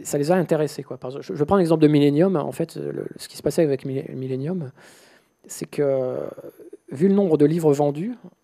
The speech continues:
ça dépasse le nombre de lecteurs de polars qu'il y a en France. C'est, c'est-à-dire qu'ils ont vendu beaucoup plus de livres que, que globalement le, le nombre de lecteurs de polars qu'on estime. Et en fait, Millennium, ça a créé cette espèce de phénomène, c'est-à-dire, euh,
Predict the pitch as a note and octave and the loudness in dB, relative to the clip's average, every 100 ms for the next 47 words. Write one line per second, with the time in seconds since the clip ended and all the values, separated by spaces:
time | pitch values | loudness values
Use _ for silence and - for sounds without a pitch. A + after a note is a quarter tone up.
0 | _ _ - C#3+ D#3 G3+ - E3+ F3 D3+ | _ _ -12 -8 -2 -2 0 0 4 4
1 | D3 G3 D#3 C3+ D3 E3 - C#3+ C3 - | 4 2 0 2 0 0 -4 -8 -8 -14
2 | B2+ - - _ _ - - - - B2 | -16 -18 -20 _ _ -16 -12 -12 -10 -8
3 | D#3 B2+ A#2+ C3 C3+ C#3+ D#3 D3 C3+ C3+ | -6 -6 -6 -8 -4 -4 -4 -14 -8 -8
4 | F3 - C#3 - _ _ _ _ _ - | -8 -10 -14 -14 _ _ _ _ _ -6
5 | E3 F3 - - D#3 D#3 D#3 F3+ E3 D#3 | -2 -2 -4 -6 0 2 2 2 0 0
6 | D3 D3 D#3+ C#3 C3+ D3+ C#3+ B2+ D#3 D3+ | -2 -2 0 2 2 0 -2 -2 -6 -8
7 | C3+ B2 - G#3 D#3+ _ - _ - - | -12 -12 -12 -14 -14 _ -20 _ -12 -2
8 | A3 F#3+ E3 D#3+ A3+ F3+ C#3+ F3 - C#3+ | 0 4 6 6 4 4 2 2 0 -2
9 | D3+ C#3+ C#3 C#3+ G3+ - C#3+ E3 D3+ C3 | -2 -2 -6 -6 -8 -8 -6 -6 -6 -8
10 | C3 B2+ B2+ | -10 -12 -12